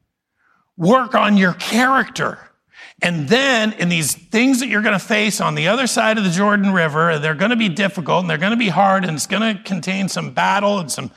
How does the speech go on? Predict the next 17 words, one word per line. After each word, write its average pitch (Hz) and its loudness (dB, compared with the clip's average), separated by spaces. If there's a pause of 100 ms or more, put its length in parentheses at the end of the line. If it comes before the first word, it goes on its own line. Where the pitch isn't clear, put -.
(260)
difficulty 202 -2
and 170 -2
your 156 -2
leadership 220 0
skills 196 -2
are 190 -4
gonna 180 -4
be 180 -4
tested. 175 -4 (380)
But 180 0
meditate 226 0
in 208 0
the 196 0
scriptures 190 -2
day 214 0
and 180 -2
night, 196 0